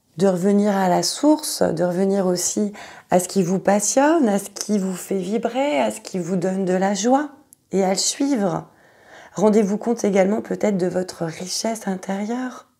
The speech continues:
Parce que quand vous travaillez sur votre richesse intérieure,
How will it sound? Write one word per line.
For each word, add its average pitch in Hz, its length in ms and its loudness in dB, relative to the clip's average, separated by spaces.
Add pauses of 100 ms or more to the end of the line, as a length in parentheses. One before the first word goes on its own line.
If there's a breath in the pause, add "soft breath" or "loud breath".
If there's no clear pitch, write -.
(520 loud breath)
Parce 180 160 0
que 214 60 -2
quand 220 140 -2
vous 214 140 -2
travaillez 214 420 0
sur 208 200 -2
votre 180 240 0
richesse 214 500 -4 (300)
intérieure, 196 840 -2